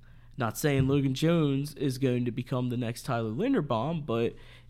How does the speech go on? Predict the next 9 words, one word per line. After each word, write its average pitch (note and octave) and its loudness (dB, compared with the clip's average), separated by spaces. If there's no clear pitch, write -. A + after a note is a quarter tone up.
it's A#2+ -2
certainly, G3+ -2
it's D3+ -4
certainly F#3 -2
a E3 -2
situation D3 -4
to B2 -6
keep B2+ -6
monitored. D#2+ -8